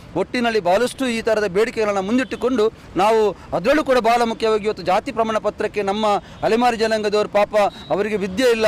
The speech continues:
ಅವರಿಗೆ ತಿಳುವಳಿಕೆ ಇಲ್ಲ, ಅಂಥ ಜನಗಳು ಆ ತಹಸೀಲ್ದಾರ್ ಕಚೇರಿಗೆ ಹೋದಂತಹ ಸಂದರ್ಭದಲ್ಲಿ ನಮ್ಮ ಅಧಿಕಾರಿಗಳು ನಮ್ಮ ಅಲೆಮಾರಿ ಜನಾಂಗಗಳನ್ನ ಸತಾಯಿಸುವಂಥದ್ದು ಬಹಳಷ್ಟು ನನಗೆ ಕೌ-, ಫೋನ್ ಕರೆ ಬರ್ತಿದೆ. ನಾನು ಈ ಸಂದರ್ಭದಲ್ಲಿ ಒತ್ತಾಯವನ್ನು ಮಾಡ್ತೇನೆ, ಯಾವನೇ ಒಬ್ಬ ಅಧಿಕಾರಿ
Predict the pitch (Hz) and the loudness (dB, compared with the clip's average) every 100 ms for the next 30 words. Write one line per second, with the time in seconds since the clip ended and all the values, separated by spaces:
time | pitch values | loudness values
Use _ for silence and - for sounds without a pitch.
0 | 196 170 - 170 202 - 226 294 277 240 | 2 0 -4 -2 -2 0 0 2 2 2
1 | 220 196 - - 214 311 294 269 254 240 | 2 2 0 -4 -2 2 2 2 2 2
2 | 226 - - 170 - 247 302 262 262 240 | 0 0 -4 -4 0 0 0 2 2 2
3 | 226 233 220 226 214 214 208 202 180 - | 0 0 2 2 2 0 2 2 0 -4
4 | - - 254 320 262 254 240 220 - - | -8 0 4 4 4 2 2 0 -4 -6
5 | 156 180 202 311 302 285 247 233 185 - | -2 0 2 2 2 2 2 2 0 -4
6 | 160 208 254 - - 175 220 254 254 226 | -2 0 2 -2 -4 -2 2 2 2 2
7 | 226 226 214 214 196 233 330 339 277 254 | 2 2 2 0 0 2 2 2 2 0
8 | 240 226 196 208 247 233 220 220 208 175 | 2 0 2 2 2 0 -2 0 0 0
9 | - - 180 185 180 156 226 254 240 220 | -6 -6 -2 0 -2 0 0 2 2 2
10 | 220 220 277 - - 180 214 220 302 262 | 0 2 0 0 -4 -2 -2 0 0 2
11 | 254 226 220 254 247 226 220 226 233 - | 2 2 2 2 2 0 0 0 -2 -4
12 | - 143 233 330 302 262 254 240 254 240 | -4 0 4 4 4 4 2 0 0 0
13 | 233 | 0